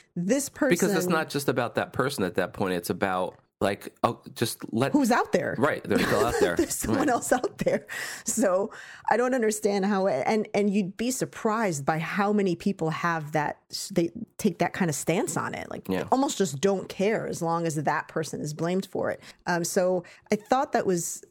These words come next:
Speaker 1: that was, I, I liked the message there. I thought overall it was, it was a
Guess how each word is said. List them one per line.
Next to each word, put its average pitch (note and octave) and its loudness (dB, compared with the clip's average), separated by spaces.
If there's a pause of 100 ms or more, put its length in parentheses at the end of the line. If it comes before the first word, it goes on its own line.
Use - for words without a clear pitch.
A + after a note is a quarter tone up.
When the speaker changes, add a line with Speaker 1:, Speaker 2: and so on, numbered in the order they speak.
Speaker 1:
that E3+ 2
was, - -6 (280)
I, - 4
I G3+ 4
liked G#3+ 0
the F#3+ 0
message D#3+ -2
there. C3+ 0 (280)
I E4 2
thought F#4 2
overall B3+ 2
it - -8
was, E3 0 (140)
it A#3 2
was F#3+ 2
a E3+ 0